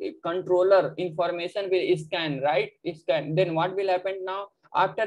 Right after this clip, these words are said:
scanning that, uh, handler mapper, what is that? This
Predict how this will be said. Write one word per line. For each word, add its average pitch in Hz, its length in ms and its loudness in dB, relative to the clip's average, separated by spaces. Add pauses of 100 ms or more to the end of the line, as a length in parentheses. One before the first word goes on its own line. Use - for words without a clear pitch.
scanning 190 520 2
that, 190 180 4 (100)
uh, 160 300 0
handler 175 400 -2
mapper, 160 320 -2
what 170 260 -2
is 208 140 -4
that? 202 180 0
This 160 260 -4